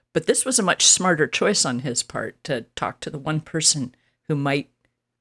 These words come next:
be able to relate to his experience with the sor-, with the source.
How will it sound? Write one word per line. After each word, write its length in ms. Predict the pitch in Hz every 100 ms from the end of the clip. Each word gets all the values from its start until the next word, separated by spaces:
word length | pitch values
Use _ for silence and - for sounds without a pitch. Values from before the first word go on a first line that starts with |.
| _ _ _ _ _ _ _ _ _
be 100 | 170
able 160 | 160 160
to 160 | - 147
relate 320 | 135 135 -
to 60 |
his 180 | 147 -
experience 720 | 131 - - 143 135 110 - -
with 120 | -
the 60 |
sor-, 280 | 127 131 131
with 140 | 151 143
the 80 | -
source. 420 | - 131 -